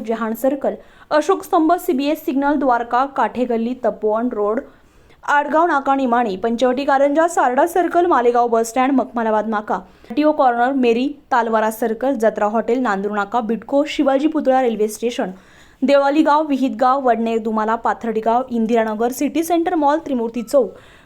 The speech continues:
कामटवाडे, कारवण नाका, पपया नर्सरी, हॉटेल अमृत गार्डन या मार्गे संपन्न झालाय.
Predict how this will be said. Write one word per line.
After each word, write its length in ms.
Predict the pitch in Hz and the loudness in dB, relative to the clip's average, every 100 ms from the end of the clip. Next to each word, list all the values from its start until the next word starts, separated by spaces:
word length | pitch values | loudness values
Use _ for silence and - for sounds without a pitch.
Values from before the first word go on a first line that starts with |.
| _ | _
कामटवाडे, 540 | 320 294 311 330 311 | 0 2 2 2 0
कारवण 360 | 330 311 247 262 | 0 0 2 2
नाका, 280 | 262 254 269 | 2 0 0
पपया 380 | 269 240 233 226 | 0 0 2 2
नर्सरी, 400 | 220 214 247 262 | 0 -2 -4 -2
हॉटेल 360 | 254 233 240 | 0 0 0
अमृत 300 | 247 226 220 | 0 -2 -2
गार्डन 400 | 208 214 226 226 | -2 0 0 0
या 140 | 202 214 | -2 -2
मार्गे 320 | 214 214 254 | -2 -2 -4
संपन्न 480 | - 269 226 269 302 | -2 -4 0 0 0
झालाय. 240 | 294 302 | 0 -4